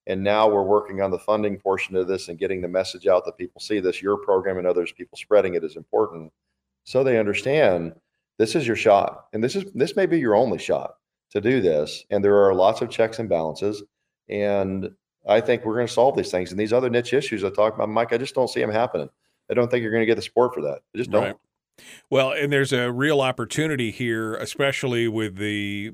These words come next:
Speaker 2: uh, with the plan for the fiscal policy working group. Some of those things can get implemented in the CON-CON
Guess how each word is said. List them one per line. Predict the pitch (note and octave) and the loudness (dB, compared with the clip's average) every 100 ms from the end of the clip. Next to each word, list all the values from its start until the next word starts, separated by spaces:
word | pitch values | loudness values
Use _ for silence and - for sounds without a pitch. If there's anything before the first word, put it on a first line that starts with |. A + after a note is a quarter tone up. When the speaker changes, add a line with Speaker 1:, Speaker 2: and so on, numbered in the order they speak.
| A2 | -8
Speaker 2:
uh, | - G#2 G#2 G2 G2+ | -6 -4 -4 -6 -8
with | G#2+ | -10
the | G2 | -6
plan | C3 B2+ A#2+ | -4 -4 -6
for | A2 | -8
the | G#2 | -6
fiscal | A#2+ - A2 | -8 -6 -4
policy | A2+ G#2+ G#2 | -4 -4 -6
working | G#2 E3 D#3+ | -6 -6 -6
group. | G#2 G2 F#2 _ - _ | -6 -8 -12 _ -20 _
Some | - E3 | -4 -2
of | C#3 | 0
those | B2 C#3+ - | 0 0 0
things | B2 A2+ - | -2 -4 -2
can | C3+ A2 | -2 0
get | A2 - | -2 -2
implemented | D#3+ F3+ F#3 G#2+ G2+ G#2+ - | -4 -2 -2 -2 -2 -4 -4
in | D3 E3+ F3+ | -4 -2 0
the | A#2+ G#2+ | -2 -2
CON-CON | A#2 G#2 G2 A2 G2 G2 | -4 -6 -4 -4 -2 -6